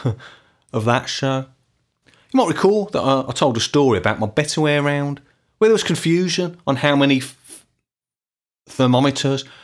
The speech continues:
a lady was entitled to. She claimed that she should have more than two, but less than four. Now, I cleared it up because it said thermometer and not thermometers in the offer.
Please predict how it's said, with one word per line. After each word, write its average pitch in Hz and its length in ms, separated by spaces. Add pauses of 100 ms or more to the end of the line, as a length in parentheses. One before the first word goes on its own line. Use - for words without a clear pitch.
(140)
a 113 60
lady 120 400
was 110 200
entitled 117 760
to. 120 280 (920)
She 185 120
claimed 131 480
that - 80
she 120 160
should 117 80
have 107 160
more 170 180
than 104 160
two, - 380 (100)
but 156 120
less 156 280
than 113 180
four. 131 520 (640)
Now, - 120
I 220 100
cleared 180 300
it - 120
up 110 280 (160)
because 123 280
it 113 60
said - 320
thermometer 131 760 (180)
and 127 160
not 120 240
thermometers 117 840 (160)
in 101 120
the 101 80
offer. 104 440